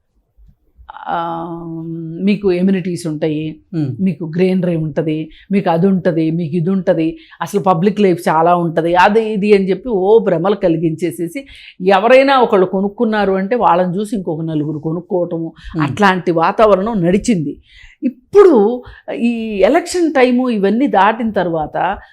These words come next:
Speaker 1: ఈ లోపు ఏమైందంటే జనాలకి ఆలోచించుకోవడానికి కాస్త టైమ్ దొరికింది.
Speaker 2: Hmm.
Speaker 1: ఈ ఆలోచించుకునేటప్పుడు వీళ్ళకి ఏమ-, వీళ్ళకి అర్థమైంది ఏంటి అంటే ఒక ఫ్లాట్ మనం కొనుక్కుంటే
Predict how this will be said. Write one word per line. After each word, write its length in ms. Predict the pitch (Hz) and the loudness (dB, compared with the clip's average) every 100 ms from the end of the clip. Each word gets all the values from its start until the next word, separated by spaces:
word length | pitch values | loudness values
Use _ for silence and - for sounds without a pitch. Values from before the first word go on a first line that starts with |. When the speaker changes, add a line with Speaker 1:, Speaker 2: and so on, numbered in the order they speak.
| _ - | _ -4
Speaker 1:
ఈ 100 | 262 | 2
లోపు 280 | 262 302 320 | 4 4 2
ఏమైందంటే 580 | 285 254 214 214 214 | 0 0 -2 -2 -4
జనాలకి 540 | 226 185 214 240 208 226 | -2 -2 0 0 0 0
ఆలోచించుకోవడానికి 960 | 170 254 330 294 269 - 214 196 240 | 2 4 2 2 0 0 -2 -2 -2
కాస్త 200 | 226 - | -4 -2
టైమ్ 320 | 190 190 240 247 | 0 2 4 4
దొరికింది. 480 | 175 135 143 143 - - | 0 -2 -6 -8 -10 -4
Speaker 2:
Hmm. 200 | 156 127 | -4 2
Speaker 1:
ఈ 100 | 311 | 4
ఆలోచించుకునేటప్పుడు 1120 | 302 247 339 359 330 311 294 269 240 233 247 | 4 4 2 2 0 -2 -2 0 0 0 -2
వీళ్ళకి 280 | 233 214 220 | 0 2 2
ఏమ-, 300 | 240 269 202 | 2 0 0
వీళ్ళకి 240 | 190 185 | 0 0
అర్థమైంది 500 | 175 170 233 214 170 | -2 -2 -2 -2 -2
ఏంటి 260 | 165 156 165 | -4 -4 -4
అంటే 420 | 139 131 139 165 _ - - _ _ _ - - _ _ _ _ _ _ _ _ _ 196 | -4 -8 -10 -12 _ -20 -20 _ _ _ -20 -20 _ _ _ _ _ _ _ _ _ -4
ఒక 180 | 196 | -2
ఫ్లాట్ 380 | 226 185 180 269 | -2 2 2 2
మనం 240 | 330 233 180 | 0 0 0
కొనుక్కుంటే 840 | 170 180 - 185 151 160 196 - | -2 -2 -4 -6 -6 -8 -10 -12